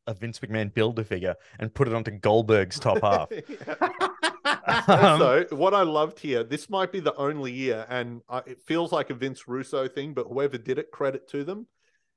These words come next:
Speaker 2: Instead of coming up with a fake time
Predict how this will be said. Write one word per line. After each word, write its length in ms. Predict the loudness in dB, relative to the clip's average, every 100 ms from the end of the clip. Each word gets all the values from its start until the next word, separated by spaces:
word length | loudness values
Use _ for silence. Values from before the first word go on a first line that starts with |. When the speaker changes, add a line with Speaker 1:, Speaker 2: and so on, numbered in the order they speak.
| _ -8
Speaker 2:
Instead 460 | -8 -6 0 4
of 160 | 4 2
coming 360 | -6 -4 -2
up 180 | -4 -2
with 140 | -2 -2
a 60 |
fake 500 | -4 -6 -4 -4 -8 _
time 560 | -6 -4 -4 -8 -12